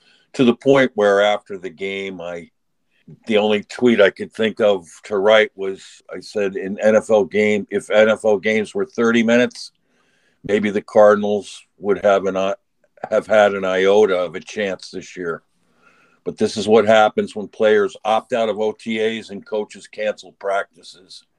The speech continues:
This is an organization that has no clue how to capitalize on momentum, play to play, game to game, year to year.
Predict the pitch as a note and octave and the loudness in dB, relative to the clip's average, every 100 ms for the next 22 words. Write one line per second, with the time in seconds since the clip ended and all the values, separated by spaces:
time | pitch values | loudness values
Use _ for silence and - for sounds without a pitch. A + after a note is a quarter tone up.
0 | _ _ _ - G2 F#2 G2 G2+ G#2+ G#2 | _ _ _ -14 -14 -8 -4 2 2 2
1 | G#2+ F#2+ G#2 G#2+ - G#2 F#2 F#2+ F2+ G2 | -2 -4 -2 -2 -4 -6 0 0 -2 0
2 | G#2 G#2 _ A2+ G2+ F#2 F2 _ _ _ | 2 2 _ -2 0 0 -6 _ _ _
3 | _ _ G2+ F#2+ - A2 G#2 - G#2 G2+ | _ _ 0 0 0 2 2 2 2 4
4 | G#2 D#2+ G2 F#2 F#2 F2 F#2 G2+ G2+ A2+ | 2 0 -6 -6 -6 -6 -4 -4 -4 -8
5 | A2 - _ _ _ - A2+ A#2+ A#2+ - | -8 -12 _ _ _ -4 0 2 0 -2
6 | A2 G#2 G2 G2 - - G#2 G#2 G#2 F2 | 4 6 6 0 -8 -2 -2 0 -4 -6
7 | G2 F#2 F#2 F2 F#2 F#2 F#2 F#2 F2+ E2+ | -6 -6 -8 -8 -2 0 0 -2 -4 -6
8 | E2+ | -8